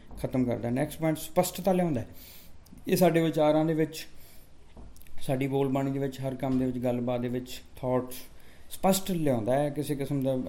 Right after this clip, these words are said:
ਅਸੀਂ, ਸਾਨੂੰ ਇਮਾਨਦਾਰ ਬਣਾਉਂਦਾ ਹੈ। ਅਸੀਂ ਮੰਨ ਲਓ ਸਾਰੇ ਵਿਕਾਰਾਂ ਤੋਂ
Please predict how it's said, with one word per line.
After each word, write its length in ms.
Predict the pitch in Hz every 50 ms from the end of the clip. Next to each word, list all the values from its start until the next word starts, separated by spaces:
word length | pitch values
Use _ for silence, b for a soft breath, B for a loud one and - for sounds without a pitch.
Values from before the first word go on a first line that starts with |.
| -
ਅਸੀਂ, 240 | 127 - 151 147 135
ਸਾਨੂੰ 280 | 131 143 135 131 135 135
ਇਮਾਨਦਾਰ 500 | 135 131 131 127 127 127 127 127 127 123
ਬਣਾਉਂਦਾ 380 | 127 123 120 120 120 123 123
ਹੈ। 60 | 123
ਅਸੀਂ 220 | 123 127 127 123 117 - -
ਮੰਨ 260 | 123 123 123 123 120
ਲਓ 120 | 123 123 127 - B B B B B B B B
ਸਾਰੇ 240 | - - 165 170 185
ਵਿਕਾਰਾਂ 340 | 175 160 151 151 143 143 135
ਤੋਂ 140 | 127 139